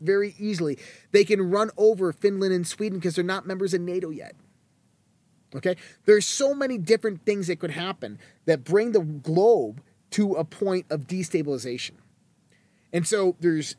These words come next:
vulnerability and there's destabilization. Now, the destabilization has to fall in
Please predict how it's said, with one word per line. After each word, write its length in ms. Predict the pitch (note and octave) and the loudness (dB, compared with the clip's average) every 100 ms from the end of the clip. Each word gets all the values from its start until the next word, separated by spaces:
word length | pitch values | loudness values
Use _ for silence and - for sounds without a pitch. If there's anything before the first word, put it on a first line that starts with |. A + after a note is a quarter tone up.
| C#3+ | -12
vulnerability 840 | B2 G#3 C#4+ D4 F#3+ E3 D#3 D#3 | 0 2 4 2 4 2 0 -2
and 120 | D#3 | -2
there's 100 | D3 | -4
destabilization. 880 | - D#3+ - C#3 B2+ B2 D3+ - - _ _ _ _ _ | -4 -4 -2 -2 -4 -2 -2 -4 -12 _ _ _ _ _
Now, 160 | - D#3+ | -4 -2
the 120 | D#3+ | -2
destabilization 1200 | C3 G3 - G3 E3 D3+ F3 D4 F#4+ - G#2 F#2+ - _ _ _ _ | -4 -4 2 2 2 0 4 4 4 0 -8 -16 -20 _ _ _ _
has 420 | - A3+ C#4 - | -2 0 0 -2
to 120 | C4 | -4
fall 680 | A3+ - B3 A#3 A3 G#3 G#3 - | -4 -6 -4 -2 -2 -2 -4 -6
in 560 | G#3 A#3 G3 D3+ C3+ | -2 0 0 -2 -8